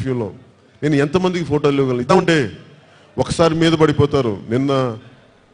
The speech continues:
ఒక ఊరికి వెళ్తే కూడా నాకు ఈ భుజాలు ఊడిపోతాయి, వీళ్ళు పట్టు షేక్ హ్యాండ్ ఇవ్వగానే లాగేస్తారు, పక్కకి లాక్కెళ్ళిపోతూ ఉంటారు.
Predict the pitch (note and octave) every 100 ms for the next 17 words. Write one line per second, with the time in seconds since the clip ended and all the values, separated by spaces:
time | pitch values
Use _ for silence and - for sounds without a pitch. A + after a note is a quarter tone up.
0 | _ _ - B2 D#3 C#3 E3 E3+ E3+ D#3+
1 | D#3+ E3 D#3+ D#3 C3+ B2 A2+ G2+ - -
2 | A#2 - - C3+ E3+ D#3+ D#3 D#3 D3 A#2
3 | - - _ - B2+ B2 B2+ B2 - D#3
4 | F#3 F3+ E3+ F3+ D#3 D3+ E3 D#3+ E3 -
5 | C#3+ D3 C#3 C3+ C3+ D#3 D3 D3 D3 B2+
6 | G#2+